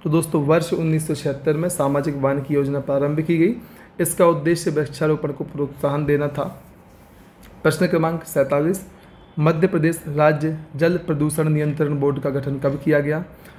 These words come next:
तो दोस्तों, तेईस सितंबर उन्नीस सौ चौहत्तर को मध्य प्रदेश राज्य जल प्रदूषण नियंत्रण बोर्ड का गठन किया गया। इसका मुख्यालय भोपाल में स्थित है। प्रश्न क्रमांक अड़तालीस,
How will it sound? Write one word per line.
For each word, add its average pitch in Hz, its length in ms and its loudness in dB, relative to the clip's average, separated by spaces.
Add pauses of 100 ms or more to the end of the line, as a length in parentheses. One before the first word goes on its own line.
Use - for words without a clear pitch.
(180)
तो 160 60 0
दोस्तों, 160 380 2
तेईस 190 460 2
सितंबर 151 420 -2
उन्नीस 147 340 -4
सौ 156 60 -6
चौहत्तर 135 440 -2
को 160 240 0 (500)
मध्य 151 240 2
प्रदेश 156 380 2
राज्य 147 360 2
जल 160 260 4
प्रदूषण 151 460 0
नियंत्रण 147 500 0
बोर्ड 135 240 0
का 143 80 0
गठन 147 280 0
किया 156 200 2
गया। 175 300 2 (380)
इसका 180 280 4
मुख्यालय 156 400 0
भोपाल 139 420 2
में 156 140 -2
स्थित 156 320 -4
है। 160 160 -2 (580)
प्रश्न 170 240 2
क्रमांक 165 340 0
अड़तालीस, 151 500 0